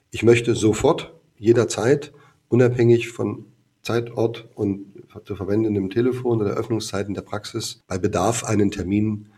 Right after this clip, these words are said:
bei der Praxis meiner Wahl vereinbaren können. Das ist der Wunsch des Patienten. Der ist nachvollziehbar, aber der ist natürlich nicht realitätsnah. Wir haben in Deutschland eine Versorgungsstruktur, eine Bedarfsplanung und es gibt eben nicht so viele Orthopäden oder Gynäkologen, dass ich, wenn es mir heute einfällt,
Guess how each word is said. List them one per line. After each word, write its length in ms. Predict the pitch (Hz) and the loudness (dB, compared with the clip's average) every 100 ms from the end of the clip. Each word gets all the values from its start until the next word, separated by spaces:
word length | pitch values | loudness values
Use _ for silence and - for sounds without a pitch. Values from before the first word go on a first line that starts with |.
| _ - | _ -12
bei 80 | 87 | -8
der 80 | |
Praxis 400 | 87 92 - 98 | -6 -8 -8 -6
meiner 260 | 98 90 95 | -4 -4 -6
Wahl 240 | 85 95 | -8 -8
vereinbaren 580 | 101 - 98 92 87 85 | -10 -10 -6 -6 -6 -10
können. 260 | 82 - 78 | -12 -18 -12
Das 140 | 120 120 | -6 -6
ist 160 | 120 | -4
der 80 | 95 | -4
Wunsch 200 | 95 92 | -2 -4
des 140 | - - | -8 -14
Patienten. 600 | 82 - 82 82 - - _ - | -12 -10 -8 -8 -12 -20 _ -14
Der 80 | 85 | -8
ist 100 | - | -2
nachvollziehbar, 800 | 101 - 127 - 135 170 180 - - _ _ _ _ - | -2 0 -2 -2 0 0 0 -8 -20 _ _ _ _ -10
aber 160 | 113 107 | -2 2
der 80 | 117 | 4
ist 140 | 117 | 6
natürlich 340 | 113 113 110 | 4 4 2
nicht 240 | 104 101 - | 0 -2 -2
realitätsnah. 920 | 95 95 95 101 101 101 90 90 90 | -2 -2 -2 -4 -4 -6 -8 -12 -16
Wir 40 | - | -16
haben 80 | 92 | -12
in 60 | 87 | -6
Deutschland 400 | 92 - 98 - | -6 -6 -8 -8
eine 100 | 90 | -8
Versorgungsstruktur, 920 | 90 101 120 120 - 113 - 113 104 | -2 2 4 2 0 -6 0 2 2
eine 160 | 90 | 0
Bedarfsplanung 840 | 85 - 113 - - 107 104 104 98 | -2 -2 -2 -2 -6 -4 -2 -2 -4
und 80 | 98 | -6
es 140 | - | -8
gibt 260 | - - 113 | -10 -10 -8
eben 180 | 87 | -6
nicht 200 | 87 90 | -6 -8
so 120 | - 98 | -6 -8
viele 280 | - 98 | -6 -6
Orthopäden 560 | - 104 - 92 95 98 | -6 -8 -6 -4 -4 -4
oder 160 | 95 90 | -6 -6
Gynäkologen, 640 | 98 95 - 87 92 90 | -4 -4 -4 -4 -4 -4
dass 160 | 92 - | -8 -12
ich, 160 | - | -14
wenn 140 | 92 92 | -14 -12
es 140 | 92 | -12
mir 80 | 90 | -6
heute 260 | 92 - - | -4 -4 -6
einfällt, 480 | 107 - 92 90 | -8 -6 -6 -8